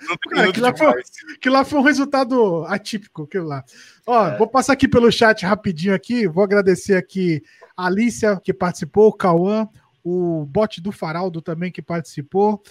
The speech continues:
Speaker 2: Ah, quem mais, quem mais, quem mais? O Ronaldo Barbosa também participou, fazendo pergunta.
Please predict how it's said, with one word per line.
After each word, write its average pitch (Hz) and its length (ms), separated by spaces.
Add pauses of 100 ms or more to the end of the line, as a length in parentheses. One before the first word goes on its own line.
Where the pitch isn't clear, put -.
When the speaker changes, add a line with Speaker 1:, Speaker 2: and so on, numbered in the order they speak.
Speaker 2:
Ah, 175 360
quem 170 160
mais, 160 220
quem 160 140
mais, 156 240
quem 151 160
mais? 180 500
O 170 40
Ronaldo 202 560
Barbosa 185 600
também 180 260
participou, 170 480
fazendo 175 280
pergunta. 190 680